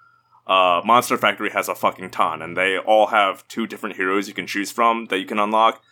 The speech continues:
So there's a lot of variety in the gameplay that, uh, feels good to me. Uh, I, I don't mind doing runs over and over again because of that, which is really cool.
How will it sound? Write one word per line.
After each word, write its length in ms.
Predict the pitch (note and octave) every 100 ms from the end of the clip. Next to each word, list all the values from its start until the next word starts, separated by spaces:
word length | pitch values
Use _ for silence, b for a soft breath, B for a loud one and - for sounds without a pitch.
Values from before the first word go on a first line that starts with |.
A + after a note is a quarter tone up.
| _
So 100 | D3
there's 120 | D3
a 60 | D3+
lot 220 | D#3 F3
of 80 | D3
variety 400 | C3 B2 A#2+ A2+
in 60 |
the 80 | F#2+
gameplay 440 | F#2 F#2+ F#2 E2 D#2+
that, 320 | F2+ F2+ -
uh, 160 | F2 D#2+
feels 320 | C#3 B2 F#2
good 240 | G#2+ F2
to 80 | -
me. 180 | D2+ C#2 _ _ _ _ _
Uh, 360 | F2 F2 D#2+ C#2
I, 320 | - F#2+ F#2+ F#2+
I 140 | G#2+ G#2
don't 360 | A#2 A#2+ A2+
mind 460 | A2 G#2+ G2+ F#2+ F2
doing 280 | G#2+ G2 F2+
runs 280 | F#2 F2 E2+
over 240 | F#2 F2+
and 80 | F2
over 240 | F2 E2
again 240 | D#2 D2+ D#2+
because 220 | E2 E2+
of 80 | D#2+
that, 340 | D#2 D#2 C#2+ -
which 240 | F2 F#2
is 140 | F#2+ F#2
really 240 | F#2 E2+
cool. 400 | - F2 C#2+ -